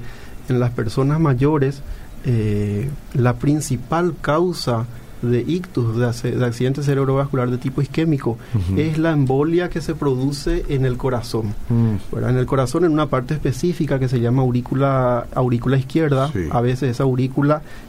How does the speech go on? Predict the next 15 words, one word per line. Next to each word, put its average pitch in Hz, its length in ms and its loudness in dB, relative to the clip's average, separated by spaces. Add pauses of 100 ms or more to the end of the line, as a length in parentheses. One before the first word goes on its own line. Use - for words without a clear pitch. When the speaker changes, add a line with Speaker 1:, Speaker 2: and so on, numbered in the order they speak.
Speaker 1:
que 143 80 0
norma-, 135 420 2
normalmente 147 720 4
se 151 140 0
contrae 135 600 2
para 120 200 0
enviar 123 380 4
la 131 100 2
sangre 123 340 2
a 113 40 0
todas 120 220 2
las 127 120 0
partes 123 340 0
del 147 120 2
cuerpo, 135 420 0